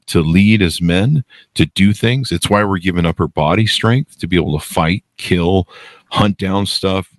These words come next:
do whatever we need to do to protect the family. And there's a reason why femininity and feminism and women are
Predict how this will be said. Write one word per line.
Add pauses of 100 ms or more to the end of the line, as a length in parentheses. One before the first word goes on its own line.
(140)
do
whatever
we
need
to
do
to
protect
the
family. (320)
And
there's
a
reason
why
femininity
and
feminism
and (260)
women
are